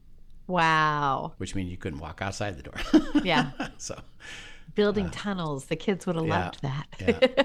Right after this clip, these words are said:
Speaker 2: yeah.
Speaker 1: <laughs>
Speaker 2: So that was interesting. And, uh,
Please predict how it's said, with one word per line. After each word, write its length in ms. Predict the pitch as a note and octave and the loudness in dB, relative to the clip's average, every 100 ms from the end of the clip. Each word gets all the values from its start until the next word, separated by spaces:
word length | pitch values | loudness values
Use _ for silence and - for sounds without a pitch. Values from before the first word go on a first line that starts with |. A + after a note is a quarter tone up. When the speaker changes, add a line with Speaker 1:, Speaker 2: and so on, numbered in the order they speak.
| - C4 - | 2 -2 0
Speaker 2:
yeah. 80 | F#3 | -4
Speaker 1:
<laughs> 460 | - - - - - | -6 -14 -12 -12 -12
Speaker 2:
So 280 | - F#2 | -6 -4
that 220 | F2+ G2+ - | -2 -2 -2
was 200 | F#2+ G#2 | -6 -6
interesting. 600 | - - - F#2 A#2+ - - | -10 -8 -8 -8 -8 -10 -8
And, 300 | F2+ F2 E2+ | -6 -4 -6
uh, 180 | D#2 | -6